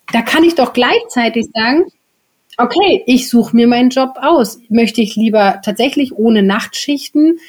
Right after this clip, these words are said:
ähm, in einem, in einem ambulanten Versorgungszentrum arbeiten? Habe ich nicht selber Bock, weil ich irgendwie studiert habe, jetzt nochmal so ein krasses Schmerzkonzept zu, zu implementieren und eigenverantwortlich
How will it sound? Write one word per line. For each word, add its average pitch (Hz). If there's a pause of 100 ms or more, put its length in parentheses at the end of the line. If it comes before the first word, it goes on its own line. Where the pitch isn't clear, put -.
(240)
ähm, 233
in 240
einem, 214
in 214
einem 208
ambulanten 202
Versorgungszentrum 254
arbeiten? 269 (180)
Habe 254
ich 254
nicht 247
selber 247
Bock, 262
weil 240
ich 240
irgendwie 254
studiert 240
habe, 269 (320)
jetzt 240
nochmal 240
so 226
ein 220
krasses 240
Schmerzkonzept 262
zu, 262
zu 254
implementieren 262
und 214
eigenverantwortlich 247